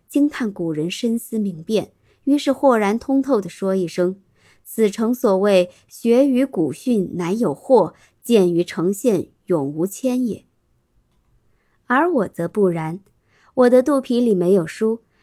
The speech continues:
没有把有系统的书本知识作为辨别事理的根据。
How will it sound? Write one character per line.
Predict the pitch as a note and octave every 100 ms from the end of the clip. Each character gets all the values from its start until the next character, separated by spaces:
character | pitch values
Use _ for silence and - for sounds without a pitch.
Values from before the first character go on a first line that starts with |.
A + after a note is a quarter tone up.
| _
没 | B3+ D4
有 | F4
把 | C4+ A3+
有 | B3+ F#3
系 | - B3+
统 | A3 F3
的 | E3+
书 | - B3
本 | A#3 F3
知 | - A3
识 | G3 E3+ E3 -
作 | - A3+
为 | G3
辨 | G3+ B3 F#3+
别 | E3+
事 | G3 - G#3+
理 | E3
的 | G2+
根 | - G3+ A#3+
据。 | A#3 F3